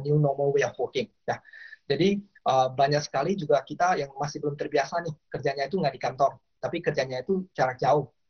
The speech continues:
dari rekan-rekan kerja kita. Dan banyak sekali hal-hal yang perlu kita adaptasi, baik dari sisi, uh, uh, alat komunikasi maupun ba-, uh, al-, alur komunikasi yang baru. Seringkali karena adaptasi dan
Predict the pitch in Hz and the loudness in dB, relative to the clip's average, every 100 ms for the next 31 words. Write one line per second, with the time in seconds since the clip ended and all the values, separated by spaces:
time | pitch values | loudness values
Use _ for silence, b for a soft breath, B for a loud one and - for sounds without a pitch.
0 | _ - 139 151 190 190 160 135 131 135 | _ -2 0 2 -2 -4 -4 -6 -4 -6
1 | 127 120 123 - - - _ _ _ _ | -6 -6 -6 -4 -8 -8 _ _ _ _
2 | _ - 139 139 147 143 147 - 147 185 | _ 0 0 0 -2 0 -2 -2 -2 -2
3 | 180 139 170 151 - 131 131 - 123 131 | -4 -2 -2 -2 -6 -10 -10 -4 -4 -2
4 | - 117 - 170 208 _ _ 135 131 131 | -2 -2 -2 -6 -6 _ _ 0 4 2
5 | 135 135 139 147 139 147 131 123 B B | 0 -6 -8 -6 -4 0 2 2 B B
6 | B 131 131 139 - 139 135 135 135 - | B -2 0 0 -2 -4 -8 -4 -2 0
7 | 214 214 131 127 185 - _ _ 156 - | -4 -6 -6 -6 -8 -10 _ _ 0 0
8 | 135 120 - 139 - - - 135 139 135 | 0 -2 -2 -2 -2 -6 -4 -2 -2 -4
9 | 131 131 127 131 143 120 113 113 107 _ | -6 -4 -2 -2 0 -2 0 -2 -4 _
10 | _ _ - 143 147 147 175 220 - B | _ _ 0 2 4 4 2 0 -6 B
11 | - - 147 143 143 143 135 - 131 - | -8 -2 0 2 0 0 -2 0 -2 0
12 | 170 | -2